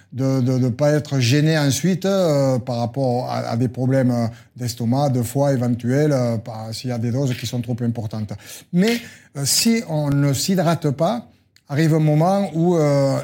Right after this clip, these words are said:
euh, on n'a plus suffisamment d'oxygène dans, dans, dans le sang, dans le cerveau,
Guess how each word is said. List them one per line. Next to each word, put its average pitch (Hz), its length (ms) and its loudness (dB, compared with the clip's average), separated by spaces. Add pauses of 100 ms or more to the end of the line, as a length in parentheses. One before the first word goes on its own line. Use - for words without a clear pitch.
euh, 123 200 -2 (100)
on 127 80 -2
n'a 131 200 0 (200)
plus 196 160 0
suffisamment 151 640 0
d'oxygène 127 720 0
dans, 113 160 -4
dans, 113 160 -2
dans 113 160 -2
le 113 140 -4
sang, 202 340 -6 (360)
dans 131 120 -4
le 135 100 2
cerveau, 139 560 0